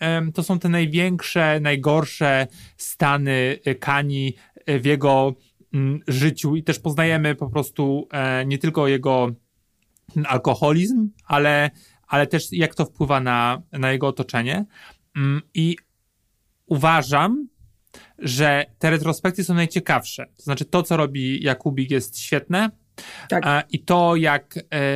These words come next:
Speaker 1: o tej męskości, co powiedziałem, ale też o rodzinie, czy generalnie o, mm, funkcjonowaniu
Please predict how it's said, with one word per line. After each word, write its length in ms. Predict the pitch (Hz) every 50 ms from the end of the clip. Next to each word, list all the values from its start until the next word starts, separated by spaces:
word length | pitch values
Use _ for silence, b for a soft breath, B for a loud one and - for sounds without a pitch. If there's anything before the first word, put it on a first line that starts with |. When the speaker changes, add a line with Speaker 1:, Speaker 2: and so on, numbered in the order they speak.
| 147 156 - -
Speaker 1:
o 60 | 175
tej 140 | - 170 165
męskości, 440 | 160 160 151 - - 214 202 - -
co 120 | - 185
powiedziałem, 440 | 175 - 170 160 139 143 151 147 139
ale 180 | 139 135 131 127
też 360 | - 139 127 123 - - - - -
o 260 | 143 139 135 135 131
rodzinie, 540 | 131 147 151 143 175 208 208 196 185 175 156
czy 280 | - - - - 139 131
generalnie 600 | 127 139 139 151 160 170 170 165 156 151 147 -
o, 320 | - 147 147 143 139 135 b b b b b _ _ -
mm, 360 | 151 139 139 135 135 139 151
funkcjonowaniu 800 | - - - 156 - - 165 160 143 160 170 165 165 165 160 175